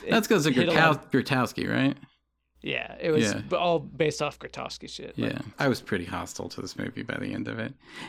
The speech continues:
Speaker 2: and then I went back, and it's critically, I feel like it's,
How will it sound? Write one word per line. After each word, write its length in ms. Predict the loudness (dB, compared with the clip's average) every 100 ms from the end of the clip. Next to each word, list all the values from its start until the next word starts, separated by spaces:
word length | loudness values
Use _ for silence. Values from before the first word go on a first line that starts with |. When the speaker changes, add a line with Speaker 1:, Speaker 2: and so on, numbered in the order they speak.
| -4
Speaker 2:
and 100 | 2 4
then 80 | 6
I 100 | 6
went 200 | 4 4
back, 300 | 2 2 2
and 80 |
it's 180 | 0 -2
critically, 1000 | -2 0 0 2 2 4 4 2 0 -4 _ _ _ _ _
I 100 | -2
feel 160 | 2 2
like 100 | 2
it's, 400 | 0 -4 -4 -6